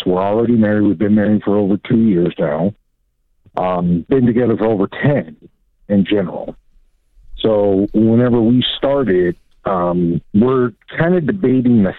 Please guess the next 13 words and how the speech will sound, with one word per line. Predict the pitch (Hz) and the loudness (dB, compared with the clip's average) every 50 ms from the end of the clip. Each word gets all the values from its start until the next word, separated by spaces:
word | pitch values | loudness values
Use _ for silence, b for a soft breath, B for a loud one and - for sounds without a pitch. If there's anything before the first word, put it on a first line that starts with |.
| - | -8
thousand | - 104 98 110 113 117 113 - 135 139 143 143 143 143 131 - | -6 -4 -4 -2 0 -2 -2 -2 0 0 2 2 2 2 0 -2
to | - 147 127 - | -4 -6 -4 -2
save | - 139 127 127 135 127 | -2 0 0 2 0 0
into | 127 127 123 - - 117 | 0 0 0 0 0 0
a | 107 95 | 0 0
savings | - 110 110 113 117 113 113 | 0 0 0 2 2 2 0
account | 131 117 - 127 131 127 123 101 | -2 -2 -2 -2 0 0 2 2
and | 95 101 | 2 2
leave | 104 98 | 2 0
that | 87 104 104 98 | 0 -2 -2 -2
alone | 95 95 101 98 98 104 | -2 -2 0 0 -2 -2
for | 90 - 95 | -2 -2 -2
emergencies. | 90 90 95 104 107 101 117 113 101 - - 127 135 139 131 | 0 0 0 0 0 0 0 -2 -2 0 0 2 2 2 0